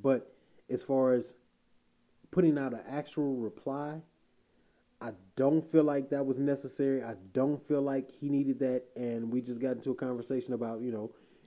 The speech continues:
if somebody losing, what do you do? Well, from that standpoint,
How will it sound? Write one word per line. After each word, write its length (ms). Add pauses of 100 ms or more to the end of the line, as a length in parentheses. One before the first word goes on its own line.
if 120
somebody 300
losing, 420
what 80
do 60
you 80
do? 240 (100)
Well, 300 (840)
from 160
that 160
standpoint, 540